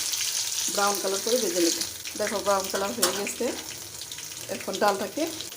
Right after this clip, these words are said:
দিয়ে দেব। দেখো, ডালটা দিয়ে দিচ্ছি। কেমন হচ্ছে ডাল রান্নাটা তোমাদেরকে দেখাচ্ছি। এটা, আহ,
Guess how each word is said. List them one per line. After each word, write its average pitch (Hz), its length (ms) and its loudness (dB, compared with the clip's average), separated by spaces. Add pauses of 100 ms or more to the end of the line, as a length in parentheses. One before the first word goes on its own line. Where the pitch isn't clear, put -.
(640)
দিয়ে 196 120 -4
দেব। - 200 -4 (2000)
দেখো, 240 280 -8 (760)
ডালটা 185 360 -4
দিয়ে 180 180 -4
দিচ্ছি। 196 340 -4 (1600)
কেমন 196 300 -8
হচ্ছে 190 280 -8
ডাল 185 240 -2
রান্নাটা 185 400 -2
তোমাদেরকে 180 480 -2
দেখাচ্ছি। 190 600 -2 (600)
এটা, 185 280 0
আহ, 175 500 -2